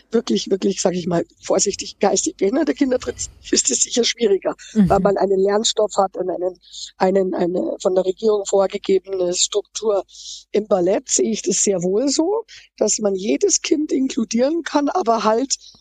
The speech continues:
Speaker 1: altersgerecht. Zum Beispiel mein achtjähriges Down-Mädchen, das Multikulti auch noch ist, aus einer schwierigen Familiensituation kommt,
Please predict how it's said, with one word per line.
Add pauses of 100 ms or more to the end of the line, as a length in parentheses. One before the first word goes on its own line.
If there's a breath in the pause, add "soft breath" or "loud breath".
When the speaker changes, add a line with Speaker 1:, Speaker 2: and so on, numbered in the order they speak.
Speaker 1:
altersgerecht. (360)
Zum
Beispiel
mein
achtjähriges
Down-Mädchen,
das (560 loud breath)
Multikulti
auch
noch
ist,
aus
einer
schwierigen
Familiensituation
kommt,